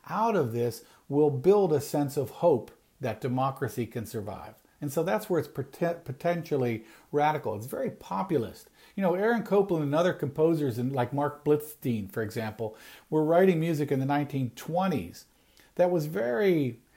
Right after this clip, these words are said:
you know, dissonant, right? It was very, you know, it, it wasn't designed necessarily for you to enjoy.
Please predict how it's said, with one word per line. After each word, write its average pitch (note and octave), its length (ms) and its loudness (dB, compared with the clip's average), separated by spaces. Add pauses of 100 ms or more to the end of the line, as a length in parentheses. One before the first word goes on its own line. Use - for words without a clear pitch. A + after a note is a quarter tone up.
(240)
you D#3+ 140 -6
know, B2+ 280 -2 (340)
dissonant, D3+ 560 2 (160)
right? D3+ 340 0 (220)
It E3 80 2
was D3+ 180 2
very, E3+ 500 2
you E3+ 140 2
know, C3 480 0
it, E3 200 -8 (120)
it F3+ 160 2
wasn't G3 440 0
designed E3+ 520 0
necessarily C3+ 640 2
for C3+ 120 -4
you C#3 140 2
to D3 140 2
enjoy. D3+ 540 0